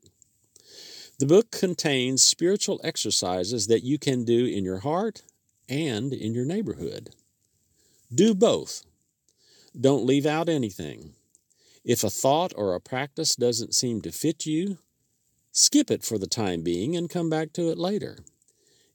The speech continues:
In time and with practice, your measured readings,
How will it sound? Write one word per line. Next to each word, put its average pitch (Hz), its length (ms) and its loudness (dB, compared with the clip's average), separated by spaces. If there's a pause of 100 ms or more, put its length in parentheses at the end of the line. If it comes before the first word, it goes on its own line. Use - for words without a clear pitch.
In 156 220 4
time 160 500 0
and 98 220 -6
with 127 260 0
practice, 123 560 -4
your 101 320 0
measured 127 760 0
readings, 120 880 0